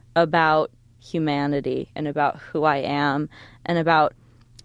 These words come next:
being a woman and about sex and about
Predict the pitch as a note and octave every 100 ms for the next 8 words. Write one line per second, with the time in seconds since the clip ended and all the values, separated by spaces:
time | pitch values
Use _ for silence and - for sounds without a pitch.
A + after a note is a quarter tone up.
0 | F3 F3 E3 D3 D#3 D#3 D3 C#3+ C#3+ C#3+
1 | - D3 C3+ - - - E3 D3+ D3 -
2 | - - D3+ C3+ F2 -